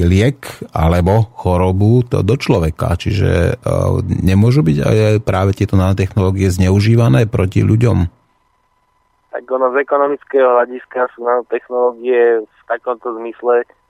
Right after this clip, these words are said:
Speaker 2: pre systém príliš nerentabilné, pretože oni sú, povedzme si pravdu, drahé a existujú choroby,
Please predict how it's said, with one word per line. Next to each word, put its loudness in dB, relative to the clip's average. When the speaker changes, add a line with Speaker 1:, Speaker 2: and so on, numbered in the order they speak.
Speaker 2:
pre -10
systém -10
príliš -6
nerentabilné, -4
pretože -8
oni -6
sú, -12
povedzme -6
si -20
pravdu, -4
drahé -2
a -2
existujú -14
choroby, -6